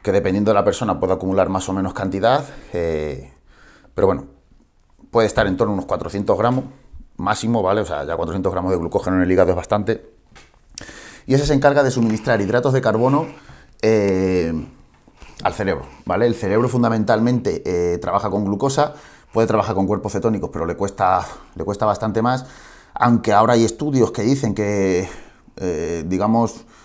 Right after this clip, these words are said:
darle al cerebro cuerpos cetónicos puede mejorar, eh, enfermedades como el Parkinson, etcétera,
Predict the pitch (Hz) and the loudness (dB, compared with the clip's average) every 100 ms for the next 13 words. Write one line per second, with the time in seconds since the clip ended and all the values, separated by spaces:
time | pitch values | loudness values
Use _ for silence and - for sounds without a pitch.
0 | - - 101 113 117 113 113 110 120 101 | -20 -6 4 4 4 0 0 0 0 0
1 | 113 - 110 101 120 110 92 - 104 104 | -2 -2 -4 0 0 0 -2 -2 -2 -2
2 | 104 107 113 - - 92 87 85 85 92 | 0 2 2 0 -4 -2 0 0 -2 -6
3 | 87 98 101 98 85 117 120 113 95 98 | -4 -4 -4 -4 -2 -2 0 -2 -2 -2
4 | 92 107 110 131 135 - | -2 -2 -2 -2 -4 -12